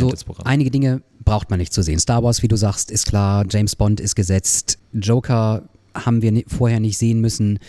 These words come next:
Speaker 1: wobei Joker gerade schon wieder so ein, so ein Grenzfall ist. Es gibt ja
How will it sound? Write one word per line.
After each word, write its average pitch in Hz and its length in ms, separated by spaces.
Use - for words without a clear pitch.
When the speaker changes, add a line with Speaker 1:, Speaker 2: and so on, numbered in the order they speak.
Speaker 1:
wobei 123 480
Joker 147 300
gerade 135 280
schon 139 180
wieder 131 160
so 123 180
ein, 120 400
so 120 160
ein 120 100
Grenzfall 113 540
ist. - 320
Es - 140
gibt - 240
ja 123 420